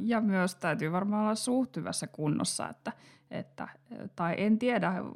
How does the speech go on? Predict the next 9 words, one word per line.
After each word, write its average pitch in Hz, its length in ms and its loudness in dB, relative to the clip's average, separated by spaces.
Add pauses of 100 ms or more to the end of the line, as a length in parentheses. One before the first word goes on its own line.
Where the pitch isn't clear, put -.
(160)
tietääkö 180 400 -2
Ilkka, 175 420 0
että 160 200 -6
onko 160 280 0 (100)
ihan 170 280 0 (120)
yhdeksänkymppisetkin 185 1000 -2
siellä 160 360 -4
kävelemässä 156 800 -4 (260)
tai, 175 180 -8